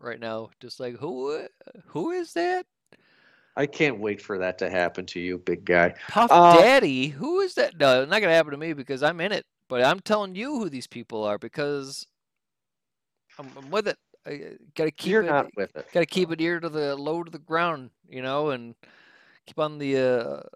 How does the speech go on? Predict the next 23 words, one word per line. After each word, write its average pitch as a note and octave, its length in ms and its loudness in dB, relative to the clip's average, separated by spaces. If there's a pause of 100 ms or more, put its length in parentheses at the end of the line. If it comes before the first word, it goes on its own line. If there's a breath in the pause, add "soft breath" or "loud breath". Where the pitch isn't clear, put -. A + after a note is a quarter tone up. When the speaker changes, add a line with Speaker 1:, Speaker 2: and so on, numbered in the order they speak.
(160)
Speaker 1:
on B2+ 140 -14
the A#2+ 80 -16
pulse, - 800 -6 (180)
on B2+ 140 -16
the A#2 80 -12 (100)
beat E3+ 300 -10
of, C3+ 100 -8 (460)
of C3 160 -12
society, D3+ 440 -4
what's B2 220 -16 (380)
fresh D#3+ 340 -4
and G#2+ 120 -20
hip. - 260 -6 (2000 soft breath)
Speaker 2:
Okay, D3 100 8
Speaker 1:
While C#3+ 220 8
at C#3 80 0
the C#3+ 80 -6
same D3 260 8
Speaker 2:
so - 20 4
Speaker 1:
time D#3+ 240 0
Speaker 2:
if C#3 60 -8
Speaker 1:
also C#3+ 400 -4
not B2+ 240 -6